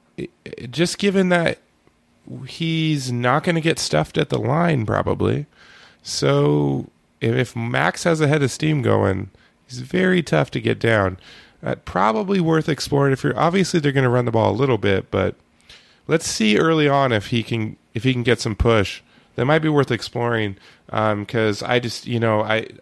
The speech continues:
Max is a lot better than, I'm just gonna assume whoever Kent State and Sacramento State have.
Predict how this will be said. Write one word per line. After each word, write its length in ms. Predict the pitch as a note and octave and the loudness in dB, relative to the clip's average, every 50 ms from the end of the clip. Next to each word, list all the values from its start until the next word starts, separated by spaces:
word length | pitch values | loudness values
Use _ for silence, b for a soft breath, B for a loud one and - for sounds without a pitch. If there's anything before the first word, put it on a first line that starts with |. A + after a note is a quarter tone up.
| - A2 | -16 -12
Max 400 | A#2 B2 B2+ B2+ C3+ C#3+ - - | -8 -4 -2 0 0 -2 -2 -4
is 120 | D3 B2+ B2+ | -6 -4 -2
a 40 | |
lot 180 | B2+ B2+ B2 A#2 | -2 -2 0 0
better 260 | A2+ A2+ A2 A2+ G#2+ F#2+ | 2 2 2 2 2 2
than, 360 | G#2 G2+ G2 F#2+ G#2+ - - - | 2 0 0 -2 -4 -8 -8 -8
I'm 140 | A#2 A#2+ | -8 -6
just 180 | C#3+ D#3 - - | -6 -8 -8 -4
gonna 180 | D3 B2+ A2+ G#2 | -2 0 0 0
assume 360 | F#2+ - - B2+ A#2 G#2+ G2+ | 0 0 -2 -2 -2 -2 0
whoever 380 | G#2+ A2 G#2 G2+ G2 G#2 G2+ F#2 | 0 2 2 2 2 2 0 0
Kent 260 | - - A2 G#2 G2 | -2 -4 -6 -4 -4
State 260 | - - G#2+ G2+ G2 G2 | -2 -2 0 0 0 0
and 100 | G2 G2 | -2 -6
Sacramento 460 | G2 - G#2+ G#2+ - G#2 G#2 G2+ G2+ G2 | -4 -4 -4 -4 -2 -4 -4 -2 -4 -4
State 300 | - - G2 F#2 - F#2+ | -4 -4 -4 -4 -4 -4
have. 340 | F#2 F2+ F2+ F#2 G2 - | -4 -4 -4 -4 -6 -8